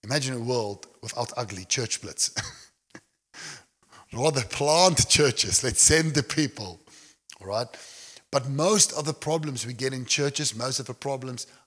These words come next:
I have in my marriage and you have in yours will be found here, right here. Number one, number two.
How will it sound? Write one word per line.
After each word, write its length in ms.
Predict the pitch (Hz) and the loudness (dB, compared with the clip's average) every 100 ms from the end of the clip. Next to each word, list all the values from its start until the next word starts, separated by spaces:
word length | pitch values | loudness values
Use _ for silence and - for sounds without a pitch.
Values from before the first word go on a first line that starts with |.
| _ - | _ -4
I 220 | 190 214 | 0 2
have 280 | 135 135 - | 0 -4 -6
in 80 | 139 | -8
my 160 | 113 | -8
marriage 520 | 104 90 92 107 - - | -10 -12 -12 -8 -10 -10
and 140 | 135 147 | -10 -4
you 120 | 190 | -4
have 180 | 160 151 | -4 -4
in 100 | 151 | -4
yours 400 | 185 160 147 - | -2 -2 -2 -6
will 160 | 131 139 | -6 -4
be 100 | 131 | -4
found 360 | - 135 131 98 | -4 -4 -6 -8
here, 400 | 98 127 135 123 95 | -6 -6 -6 -8 -10
right 380 | 110 156 175 | 2 4 4
here. 260 | 127 104 85 - _ | 2 -6 -8 -18 _
Number 200 | 135 156 | -4 0
one, 200 | 151 147 123 | 2 2 2
number 200 | 123 123 | -4 -4
two. 220 | - | -8